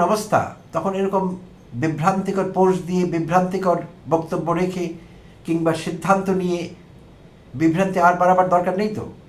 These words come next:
<coughs> Excuse me। তো এই আবেদন থাকলো পররাষ্ট্র উপদেষ্টার কাছে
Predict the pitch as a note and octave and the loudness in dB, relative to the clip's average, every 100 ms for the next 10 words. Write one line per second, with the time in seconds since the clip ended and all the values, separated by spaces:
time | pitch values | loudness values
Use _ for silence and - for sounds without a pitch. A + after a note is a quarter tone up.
0 | - - - - - - - - - - | -20 -20 -20 -20 -20 -20 -20 -20 -20 -20
1 | - - - - - - - - - - | -20 -20 -20 -20 -20 -20 -20 -20 -16 2
2 | - - - - - - - - C6+ C6+ | 6 6 4 2 2 0 0 -2 0 -2
3 | - - - - - - - - - - | -2 -6 -12 -20 -20 -20 -20 -20 -20 -8
4 | E3 - G2 - - - - - - - | -6 -4 -6 -12 -20 -20 -20 -20 -20 -20
5 | - - - - - - D3 C3 C3 - | -20 -20 -20 -20 -20 -6 0 2 0 -6
6 | - E3+ F#3+ F#3+ D#3+ D#3+ D#3+ F3 F3 F3 | -10 0 2 2 2 2 2 0 -2 -6
7 | F3+ A3 C4+ - - - - - - - | -4 -4 -6 -14 -20 -20 -20 -20 -20 -20
8 | - - C#3+ C3+ D#3+ - F3+ E3+ D#3 F3+ | -20 -6 0 4 2 0 -4 -4 -6 -6
9 | F3 F3+ | -6 -8